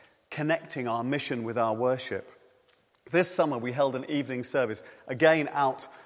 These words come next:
on the grass as well, for all the community to see and join in with if they wanted to, connecting our mission with our worship. In two weeks' time, please join us. As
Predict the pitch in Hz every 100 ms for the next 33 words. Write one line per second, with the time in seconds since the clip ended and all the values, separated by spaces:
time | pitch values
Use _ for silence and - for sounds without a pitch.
0 | - 147 139 127 156 143 131 - 123 139
1 | 135 120 - 147 139 - 131 139 135 123
2 | 107 110 - 165 147 147 127 107 127 127
3 | 135 135 104 - 117 120 113 131 131 110
4 | - 98 87 - - - _ - - 135
5 | 151 - 120 113 110 123 135 - 90 87
6 | - - - _ 113 113 - 113 110 107
7 | 117 110 - 90 - _ _ _ _ _
8 | _ - 143 - 196 175 170 - 180 170
9 | 131 95 - - _ _ _ _ - 202
10 | 202 - 175 190 175 107 - - - -
11 | - - _ _ _ 143 147 123